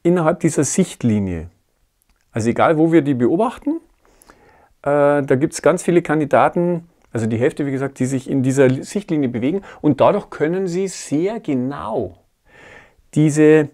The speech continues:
Geschwindigkeiten vermessen. Weil wenn sich jetzt ein Objekt irgendwie mit einem Winkel zu Ihnen bewegt, dann sehen Sie natürlich auch, äh, den Geschwindigkeitsanteil, der sich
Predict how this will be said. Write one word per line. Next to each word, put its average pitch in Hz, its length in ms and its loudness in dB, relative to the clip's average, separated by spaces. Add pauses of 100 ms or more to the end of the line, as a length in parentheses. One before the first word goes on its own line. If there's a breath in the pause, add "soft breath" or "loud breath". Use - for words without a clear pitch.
(300)
Geschwindigkeiten 143 840 2
vermessen. 92 520 -6
Weil 104 100 2
wenn 147 120 4
sich 147 140 0
jetzt 151 180 0
ein 139 140 -4
Objekt 143 460 0
irgendwie 131 440 2
mit 123 200 -2
einem 110 120 -2
Winkel 208 340 2
zu - 120 -8
Ihnen 113 240 -4
bewegt, 95 540 -6 (280 soft breath)
dann 131 160 2
sehen 151 200 4
Sie 170 100 2
natürlich 147 360 2
auch, - 280 2 (160)
äh, 58 200 -6 (640)
den 160 440 4
Geschwindigkeitsanteil, 143 960 2
der 127 140 6
sich 127 280 -6